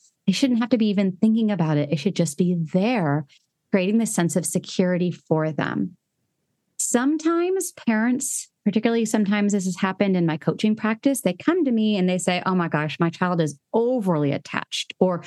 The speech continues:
too attached. They're constantly needing to be held and with me. I can't be out of line of sight. They always are trying to get my attention all the time." They say that to me thinking that's a sign of an overly attached, an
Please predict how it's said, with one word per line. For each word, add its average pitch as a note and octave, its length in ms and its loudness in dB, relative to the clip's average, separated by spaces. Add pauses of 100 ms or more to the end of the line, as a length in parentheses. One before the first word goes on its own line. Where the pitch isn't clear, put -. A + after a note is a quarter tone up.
(360)
too D4+ 340 2
attached. - 840 -4 (300)
They're F#3+ 180 4
constantly A3+ 1000 0
needing D#3+ 280 2
to D3 80 -2
be C#3+ 240 0 (100)
held F#3+ 500 -2 (100)
and C#3+ 420 0 (260)
with B3 260 2
me. G#3+ 220 2
I D#3 100 -2
can't D3+ 260 0
be D#3+ 180 0
out D#3+ 160 0
of D#3 100 2
line D3+ 260 2
of C#3+ 100 -4
sight. A#3 600 -2
They C#3+ 140 -4 (100)
always A3+ 360 0
are F#3 60 -2
trying E3 220 0
to D#3 60 0
get D#3 160 -2
my D#3+ 140 2
attention F#3 680 -2
all E3+ 120 2
the E3 120 0
time." E3 460 -2 (460)
They G#3+ 120 4
say D#4 220 0
that F#4+ 140 -2
to C4 80 2
me G3+ 200 0
thinking A3 280 2
that's F#3+ 160 -2
a F3+ 60 2
sign E3+ 600 0
of D#3 300 2 (340)
an E3+ 180 2 (140)
overly B3 600 2
attached, - 600 -4
an E3+ 180 2